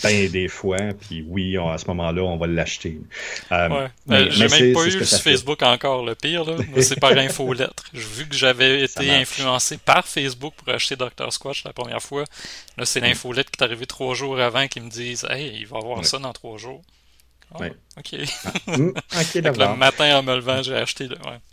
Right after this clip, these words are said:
Speaker 2: le, le bundle
Speaker 1: <laughs>
Speaker 2: Star Wars de docteur Squatch. Je vous tiendrai au courant, d'ailleurs.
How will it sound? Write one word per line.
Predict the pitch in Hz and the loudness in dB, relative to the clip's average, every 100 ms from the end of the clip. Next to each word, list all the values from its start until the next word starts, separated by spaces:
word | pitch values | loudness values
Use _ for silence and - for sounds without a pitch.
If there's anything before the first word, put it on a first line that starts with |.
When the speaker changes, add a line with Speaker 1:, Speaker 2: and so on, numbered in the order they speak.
| _ - | _ 0
Speaker 2:
le, | 117 107 131 | 2 2 2
le | 185 | 2
bundle | 123 120 127 127 | 2 0 0 0
Speaker 1:
<laughs> | |
Speaker 2:
Star | - 131 117 | 0 -2 -2
Wars | 120 120 | -2 -4
de | 117 110 | -4 -8
docteur | 113 120 - 120 | -10 -14 -12 -12
Squatch. | - - 120 - - - - - | -12 -12 -20 -20 -20 -18 -16 -12
Je | - | -10
vous | 135 | -2
tiendrai | 151 170 | -2 -2
au | 190 | -6
courant, | - 120 131 135 | -8 -6 -4 -4
d'ailleurs. | 107 113 127 117 | -6 -6 -8 -10